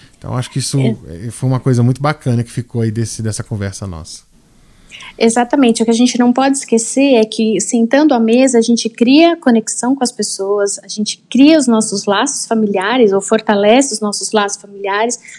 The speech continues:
Speaker 2: forma o caráter dos nossos filhos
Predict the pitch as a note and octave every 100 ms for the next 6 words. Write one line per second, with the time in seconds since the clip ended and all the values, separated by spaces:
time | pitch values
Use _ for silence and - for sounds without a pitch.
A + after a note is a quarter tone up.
0 | - - A3+ A#3+ B3 G#3+ F#3+ C4 C#4 A3+
1 | G#3+ A3 G#3+ G#3 - F#3+ - G3 G3+ A#3
2 | E4+ F#4+